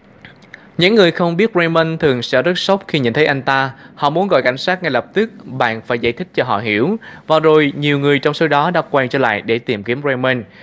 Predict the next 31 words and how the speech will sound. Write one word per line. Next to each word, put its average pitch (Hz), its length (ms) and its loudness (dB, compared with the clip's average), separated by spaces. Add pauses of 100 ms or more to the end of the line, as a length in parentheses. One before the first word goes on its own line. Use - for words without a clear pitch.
(200)
Một 156 240 2
số 185 220 2
kẻ 190 140 2
độc 151 180 2
ác 175 300 -4
đôi 147 120 4
lúc 180 180 -2
giả 120 180 0
vờ 117 300 2
cho 127 160 0
Raymond 131 400 0
đi 127 100 2
nhờ 117 180 2
xe, 131 400 0
sau 120 220 0
đó 120 280 2
thả 127 120 -2
ông 127 240 -2
ta 123 180 0
ở - 240 -2
một 127 260 -4
nơi 123 120 -2
xa 120 200 0
xôi, 139 380 2 (340)
như 185 120 2
là 165 120 2
một 131 220 0
trò 123 120 0
đùa 113 180 2
quái 127 200 -2
ác 147 220 -2